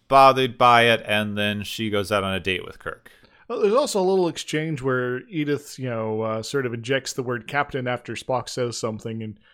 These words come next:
Speaker 2: you know, she's like, you know, she, he always says it even when he doesn't say it, sort of thing.
Speaker 1: Yeah, it's a weird, I don't know, I didn't like that scene even a little bit.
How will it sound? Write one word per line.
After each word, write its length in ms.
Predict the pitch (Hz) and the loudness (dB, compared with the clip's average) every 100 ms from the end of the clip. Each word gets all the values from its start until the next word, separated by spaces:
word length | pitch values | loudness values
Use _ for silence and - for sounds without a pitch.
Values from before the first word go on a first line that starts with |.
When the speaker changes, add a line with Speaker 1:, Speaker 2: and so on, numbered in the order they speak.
| _ _ - | _ _ -12
Speaker 2:
you 100 | 113 | -10
know, 160 | 104 | -10
she's 120 | 107 | -10
like, 220 | 113 110 _ _ - | -10 -10 _ _ -12
you 80 | 123 | -10
know, 140 | 110 | -10
she, 180 | - - | -14 -16
he 200 | - 165 | -6 2
always 260 | 220 180 - | 2 2 0
says 300 | 214 165 123 | 0 0 0
it 80 | |
even 200 | 123 131 | -2 -2
when 100 | 131 | -4
he 60 | 123 | -4
doesn't 280 | 135 127 - | -4 -6 -8
say 200 | - 120 | -6 -6
it, 120 | - | -6
sort 220 | - - | -14 -16
of 60 | - | -16
thing. 240 | - - - | -18 -12 2
Speaker 1:
Yeah, 320 | 120 107 98 | 6 6 4
it's 180 | 101 - | 0 -6
a 80 | |
weird, 480 | 123 135 123 107 87 _ _ - - | -2 0 0 -2 -6 _ _ -12 0
I 80 | 180 | 2
don't 120 | 190 | 4
know, 160 | 131 | 4
I 80 | 117 | 4
didn't 200 | 131 135 | 2 -2
like 200 | 107 107 - | -2 -2 -2
that 180 | 98 | -4
scene 340 | - 107 101 92 _ _ | -4 -6 -6 -8 _ _
even 360 | 107 104 101 92 - | -12 -10 -10 -14 -10
a 80 | 98 | -6
little 220 | 95 90 | -4 -4
bit. 240 | 82 78 | -6 -10